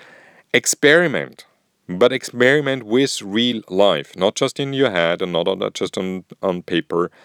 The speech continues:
but really try things out. And you can call that, you know, experiments or lab work or whatever you want it,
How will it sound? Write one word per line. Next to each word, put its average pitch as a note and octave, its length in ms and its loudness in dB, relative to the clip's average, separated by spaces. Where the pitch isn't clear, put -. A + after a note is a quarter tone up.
but F2 200 2
really A2+ 460 -4
try B2 420 -2
things G#2+ 320 -6
out. G#2 260 0
And A#2 120 -2
you D#3+ 100 -2
can A3 220 -4
call F#3+ 260 2
that, D#2+ 300 0
you E2+ 80 -8
know, E2+ 240 0
experiments F#2+ 760 -2
or E2 160 2
lab A2+ 460 -2
work D2+ 340 0
or F2 160 0
whatever A2 320 2
you G#2+ 140 -6
want C3 320 -2
it, - 160 -8